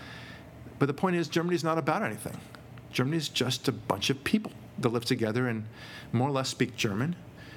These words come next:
uh, in many different dialects. And it's a fractured nation as it is.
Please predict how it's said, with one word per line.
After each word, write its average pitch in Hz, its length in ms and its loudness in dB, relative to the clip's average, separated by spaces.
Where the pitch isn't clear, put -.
uh, 104 160 2
in 107 160 2
many 113 140 2
different 117 300 0
dialects. 95 600 0
And 135 160 4
it's 139 240 0
a 131 80 6
fractured 123 520 2
nation 110 320 0
as 107 120 0
it 107 120 2
is. 110 320 -2